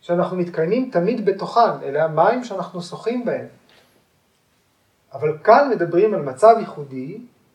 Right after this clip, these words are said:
שבו כל הנחות היסוד האלה בכלל לא מתקיימות. יש שקט מוחלט.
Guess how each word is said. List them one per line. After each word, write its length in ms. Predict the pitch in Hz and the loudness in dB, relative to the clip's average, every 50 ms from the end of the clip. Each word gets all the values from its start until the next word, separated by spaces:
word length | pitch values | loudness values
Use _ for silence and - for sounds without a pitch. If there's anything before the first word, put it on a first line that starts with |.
| _ _ _ _ _ _ _ | _ _ _ _ _ _ _
שבו 520 | _ - 165 156 147 196 226 233 226 - - - _ _ _ _ _ - _ _ | _ -12 -10 -4 4 4 6 6 4 0 -10 -20 _ _ _ _ _ -20 _ _
כל 300 | - - 220 247 269 302 | -2 6 8 10 10 10
הנחות 420 | 277 254 - - - 208 226 220 | 8 6 4 -2 2 2 2 6
היסוד 380 | 226 214 185 170 - 190 190 196 | 6 6 6 4 0 0 4 4
האלה 180 | 233 254 240 208 | 4 4 4 0
בכלל 300 | 156 - - 190 196 196 | -2 -4 0 2 6 6
לא 120 | 226 226 | 4 4
מתקיימות. 600 | 220 214 - 226 220 240 262 311 285 - - - _ _ _ _ _ _ _ _ _ _ _ _ _ _ _ _ _ _ _ _ _ _ _ _ _ _ _ - | 2 -4 2 2 2 2 2 -2 -2 -4 -6 -12 _ _ _ _ _ _ _ _ _ _ _ _ _ _ _ _ _ _ _ _ _ _ _ _ _ _ _ -8
יש 180 | 175 170 - - | -6 -4 4 4
שקט 300 | 214 214 254 247 - 202 | 4 4 4 -2 -6 -6
מוחלט. 640 | 185 175 - - 226 247 262 214 165 - - - | -10 -10 -8 -6 0 2 2 2 2 0 -10 -18